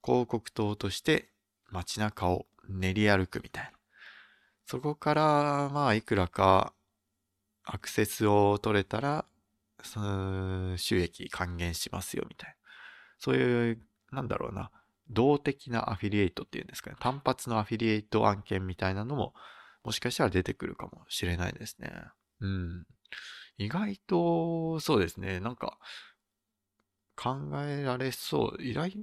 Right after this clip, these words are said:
と多いのかな、収益化の機会っていうのは。うん。もっともっと考えたらありそうですね。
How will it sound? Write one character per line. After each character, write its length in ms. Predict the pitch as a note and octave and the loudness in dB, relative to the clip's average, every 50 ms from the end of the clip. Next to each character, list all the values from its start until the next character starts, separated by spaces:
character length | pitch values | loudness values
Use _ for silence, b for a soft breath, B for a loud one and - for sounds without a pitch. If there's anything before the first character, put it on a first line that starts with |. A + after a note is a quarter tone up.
| - _ | -14 _
と 280 | - F#3 - - A2+ B2+ | -6 -4 -2 2 2 4
多 80 | E3 D#3 | 4 4
い 80 | A2+ F#2 | 2 0
の 100 | E2+ - | -2 -6
か 140 | - F2+ | -6 -6
な、 200 | F#2 G2 G#2 G#2+ | -4 -2 -2 -2
収 220 | A2 - - G2 F#2 | -2 -2 -4 -4 -2
益 180 | F#2 F#2 - | -4 -4 -4
化 140 | - - F#2 | -6 -6 -6
の 120 | F#2 F#2 F2 | -4 -6 -8
機 120 | - - | -10 -6
会 200 | - F2 F2 E2+ | -2 -2 -2 -2
っ 40 | - _ _ _ _ _ _ _ | -4 _ _ _ _ _ _ _
て 100 | - - | -8 -6
い 180 | F2+ F#2 F#2 F2 | -4 -2 -2 -2
う 40 | E2+ | -4
の 100 | - F2+ | -4 -6
は。 140 | - - - B B B B B B _ | -6 -8 -10 B B B B B B _
う 60 | - | -6
ん。 180 | F#2+ F#2+ F2 E2 D#2 - - - - _ _ _ _ _ _ _ | -6 -4 -6 -6 -8 -12 -16 -20 -20 _ _ _ _ _ _ _
も 100 | - D3 | -20 -14
っ 40 | - | -8
と 80 | - G#2 | -4 -4
も 80 | G#2 | -4
っ 80 | A2 - | -4 -4
と 100 | - - | -6 -8
考 220 | - - - A2 G#2+ A2+ A2+ G#2 | -6 -4 -4 -4 -2 0 0 0
え 60 | F#2 | 0
た 120 | - - | 0 -2
ら 140 | - - B B B B B _ - | -4 -4 B B B B B _ -2
あ 80 | G2 | -2
り 100 | G2+ A#2 | -2 0
そ 180 | - - C3+ F#2+ | 0 2 2 2
う 40 | F2+ | 2
で 100 | - - | 0 -4
す 120 | - - - | -10 -12 -14
ね。 260 | - - - - - | -14 -16 -16 -18 -20